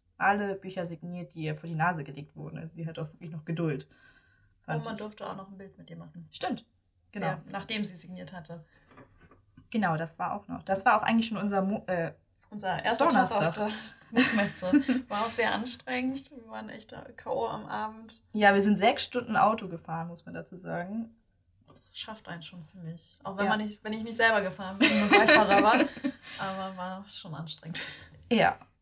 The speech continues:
Speaker 1: doch. Also wir haben uns am ersten Tag eigentlich auch eine Übersicht verschafft, ähm, waren bei Mona.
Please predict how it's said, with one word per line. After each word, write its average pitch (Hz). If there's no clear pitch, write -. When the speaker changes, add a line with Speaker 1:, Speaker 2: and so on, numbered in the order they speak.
Speaker 1:
doch. 170
Also 185
wir 190
haben 180
uns 180
am 160
ersten 180
Tag -
eigentlich 160
auch 165
eine 170
Übersicht 185
verschafft, 165
ähm, 160
waren 170
bei 160
Mona. 165